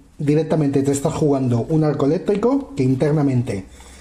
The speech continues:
se derive el aparato y, ya digo, reviente sencillamente y te acabes quemando. No solamente quemando, sino que puedes tener un accidente mucho peor.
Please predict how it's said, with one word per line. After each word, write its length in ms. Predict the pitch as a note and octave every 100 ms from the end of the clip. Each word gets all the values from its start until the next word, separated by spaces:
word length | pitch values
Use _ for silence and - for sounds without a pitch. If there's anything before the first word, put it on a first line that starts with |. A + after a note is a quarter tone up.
| -
se 200 | - D#3
derive 300 | C3+ C#3 D3+
el 60 | C#3+
aparato 680 | C3+ D3+ G#3+ G#3+ C4 C#4 -
y, 100 | D3
ya 120 | C#3
digo, 380 | B2 A#2+ A2+ G2 -
reviente 500 | C#3 D3 D#3+ D#3+ E3
sencillamente 580 | C#3+ C#3 D3+ D#3 E3 E3+
y 20 |
te 80 | C3+
acabes 280 | B2 B2
quemando. 460 | - A2+ G2+ G2 F#2+ - - - - - - - - - - -
No 240 | D#3 D3
solamente 460 | D3+ E3 D3+ D3 D3
quemando, 360 | D#3 E3+ F#3 F#3
sino 240 | F3 E3
que 100 | D#3+
puedes 260 | C#3+ D3 D3
tener 240 | C#3+ D3
un 100 | D3
accidente 540 | C#3 D3 D3 D3+ F3+ C#3+
mucho 320 | C3+ C3+ A#2+
peor. 340 | A2+ G2+ F#2+